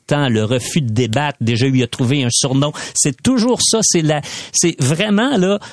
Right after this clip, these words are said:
c'est la violence dans l'action politique. La violence verbale, puis on a vu que c'est de la violence physique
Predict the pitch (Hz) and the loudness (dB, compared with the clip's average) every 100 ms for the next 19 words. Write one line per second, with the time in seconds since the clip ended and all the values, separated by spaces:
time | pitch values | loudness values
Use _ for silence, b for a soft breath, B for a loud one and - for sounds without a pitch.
0 | B B - 135 135 110 170 269 190 190 | B B 0 2 2 0 0 0 0 0
1 | 165 123 110 113 110 - 123 123 - 110 | 2 0 0 0 0 0 0 0 0 0
2 | 98 123 - 120 127 160 170 135 139 123 | 0 -2 0 0 0 2 2 2 0 0
3 | 151 254 - 120 110 139 - 107 113 110 | 0 -2 -2 0 0 0 0 0 0 0
4 | 110 113 - 113 104 120 | 0 0 -2 -2 0 -2